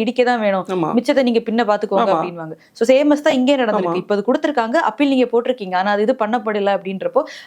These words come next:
Speaker 1: அதுக்கப்புறம் தான் அதோட நெக்ஸ்ட் இது பார்க்க முடியும். அப்போ ஒரு கோர்ட் இது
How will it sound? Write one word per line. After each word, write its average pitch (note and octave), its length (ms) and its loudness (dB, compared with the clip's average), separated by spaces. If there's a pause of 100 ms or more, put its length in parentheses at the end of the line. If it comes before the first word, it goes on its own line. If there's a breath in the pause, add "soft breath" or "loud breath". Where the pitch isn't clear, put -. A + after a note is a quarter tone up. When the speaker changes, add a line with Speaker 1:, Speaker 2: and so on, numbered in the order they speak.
Speaker 1:
அதுக்கப்புறம் C4+ 440 2
தான் C#4+ 120 2
அதோட A3 160 -2 (100)
நெக்ஸ்ட் G3+ 220 -6
இது G#3+ 160 0
பார்க்க F#3 240 -4
முடியும். E3 180 -8 (180 loud breath)
அப்போ G3 160 2 (240)
ஒரு A3 160 -2
கோர்ட் E4+ 300 2
இது C4 100 2